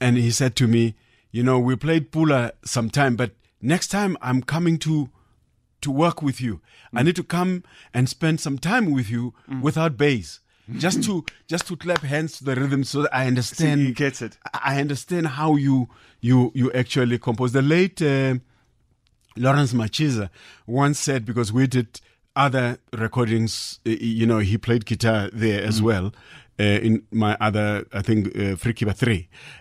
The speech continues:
Speaker 1: And then he, he said, "Do you have a, a back room? I just want to stay there with you,
Speaker 2: Mm.
Speaker 1: so to understand how you think about music."
Speaker 2: Mm.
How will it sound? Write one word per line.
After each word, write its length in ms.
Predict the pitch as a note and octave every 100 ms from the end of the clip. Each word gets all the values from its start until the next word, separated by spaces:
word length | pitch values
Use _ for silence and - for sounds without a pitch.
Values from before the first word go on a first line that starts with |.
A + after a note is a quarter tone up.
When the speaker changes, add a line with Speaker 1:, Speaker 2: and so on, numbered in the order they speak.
| _
Speaker 1:
And 280 | G#2+ G#2+ G#2
then 400 | G#2+ G#2 A2 A2
he, 320 | G#2+ G#2+ A2 -
he 180 | G#2 A#2+
said, 340 | - A#2+ G2 - - - _ - - _ -
"Do 120 | F3+
you 140 | B3+ C4+
have 300 | B3 C4+ A#3+
a, 200 | A#3 G#3+ -
a 60 | D#3
back 280 | C3+ A3 A3
room? 220 | G#3+ G3
I 80 | F3
just 180 | G#3 F#3+
want 180 | G3
to 80 | F3+
stay 400 | D3 - G#3+ G3
there 260 | D#3 D#3+ C#3+
with 260 | C3 C#3 D3
you, 100 | B2
Speaker 2:
Mm. 240 | D3 G#2+ -
Speaker 1:
so 140 | F#3
to 100 | F#3
understand 680 | D#3+ E3 - - - G#3+ G3+
how 100 | F3
you 240 | F3 D#3+
think 280 | C#3+ F3+ -
about 260 | D3 D3+ C#3+
music." 440 | D3+ D3 C#3+
Speaker 2:
Mm. 60 | -